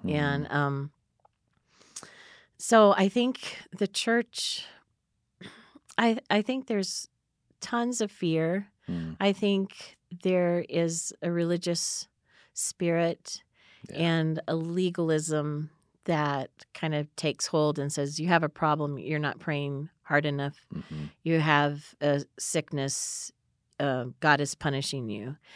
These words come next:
Speaker 1: Right.
Speaker 2: And so that, I mean, that is so damaging and shaming.
Speaker 1: Mm-hmm.
Speaker 2: Um, <laughs> it just leaves you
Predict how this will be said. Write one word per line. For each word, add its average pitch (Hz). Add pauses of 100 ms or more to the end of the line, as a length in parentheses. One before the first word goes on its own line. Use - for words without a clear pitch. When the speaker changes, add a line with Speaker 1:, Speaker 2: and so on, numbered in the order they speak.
Speaker 1:
Right. - (160)
Speaker 2:
And 147 (220)
so 151
that, 151
I -
mean, 151 (120)
that 165
is 151
so 156 (100)
damaging 135
and 139
shaming. 127
Speaker 1:
Mm-hmm. 82
Speaker 2:
Um, 127 (340)
<laughs> -
it - (300)
just 196
leaves 185
you 170